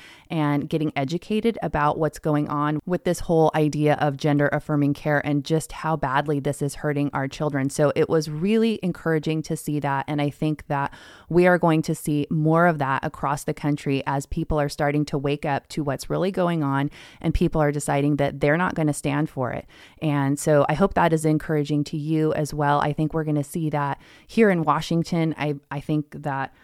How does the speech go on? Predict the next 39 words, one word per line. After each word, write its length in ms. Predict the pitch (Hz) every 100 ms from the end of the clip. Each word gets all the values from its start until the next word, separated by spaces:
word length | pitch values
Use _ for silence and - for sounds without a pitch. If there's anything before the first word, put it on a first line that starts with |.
| _
we 120 | 175 156
will 120 | 151
see 180 | - 160
more 260 | 151 147
of 120 | 147
that 220 | 139 135 139
here, 480 | - 156 156 156 147
as 180 | 143 139
we 140 | 151
know 380 | 147 143 139 139
that 380 | 151 135 135 127
the, 260 | 147 143 - -
the 160 | 147
U 160 | 143 165
W 360 | 156 147 160 156 - - -
has 300 | 147 151 151
a 260 | 160 147 147
gender 320 | 135 156 151
clinic, 420 | - 156 151 147 147
and 100 | 139
we've 140 | 139
got 200 | 143 131
Seattle 280 | - 131 127
Children's 340 | - 135 135
Hospital 440 | - 160 - 160 156
that 80 |
has 180 | 147 151
a 40 | 151
gender 300 | 147 139 139
clinic, 340 | - 147 139
and 120 | 135
I 40 | 127
believe 240 | 143 139
Mary 220 | 143 131
Bridge 400 | 123 151 147 139 - - - -
has 200 | 170 147
a 60 |
gender 280 | 139 147 135
clinic 380 | 135 147 131 131